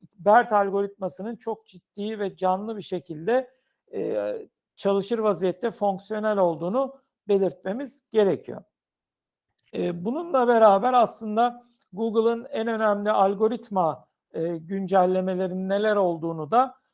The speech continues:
aslında bir nevi, e, konuşmuş olduk. Gelelim Google algoritması nasıl çalışıyor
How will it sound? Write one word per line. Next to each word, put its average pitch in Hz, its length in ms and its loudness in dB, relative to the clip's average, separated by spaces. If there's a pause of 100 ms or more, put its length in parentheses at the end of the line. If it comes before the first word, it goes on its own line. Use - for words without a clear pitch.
(120)
aslında 208 480 -2
bir 220 160 0
nevi, 196 500 -4 (240)
e, 180 300 -2
konuşmuş 214 800 -8 (180)
olduk. 214 440 4 (160)
Gelelim 285 440 -2
Google 269 400 2
algoritması 240 880 2
nasıl 254 400 0
çalışıyor 143 560 -2